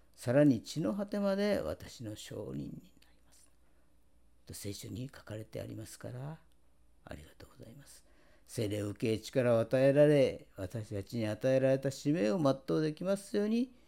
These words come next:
お一人お一人をどうぞ導いてください。今日の礼拝を感謝し、主イエス・キリストのお名前によってお祈りをいたします。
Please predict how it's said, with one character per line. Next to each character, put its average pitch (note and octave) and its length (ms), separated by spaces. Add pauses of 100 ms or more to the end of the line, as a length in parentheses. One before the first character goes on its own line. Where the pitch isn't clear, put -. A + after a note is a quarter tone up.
(380)
お - 80
一 - 280
人 F#2+ 160
お - 220
一 G2 100
人 D#3 140
を F3 140
ど F#2+ 380
う - 20
ぞ F3+ 180
導 A2 300
い - 140
て - 120
く - 160
だ - 160
さ - 160
い。 - 20 (720)
今 G2+ 100
日 G#2+ 60
の F#2 60
礼 G2 160
拝 G#2+ 180
を - 60
感 G2+ 220
謝 G2 160
し、 B2+ 400
主 B2+ 440
イ C3 200
エ C#3 60
ス・ - 120
キ C3+ 120
リ C#3 80
ス C#3 160
ト C#3 100
の C#3+ 340 (520)
お A2+ 100
名 C3+ 140
前 F3+ 200
に F3+ 80
よ F3+ 80
っ - 20
て G3+ 480
お - 80
祈 F#2+ 320
り A2 60
を D3+ 160
い - 40
た - 160
し - 160
ま - 140
す。 - 300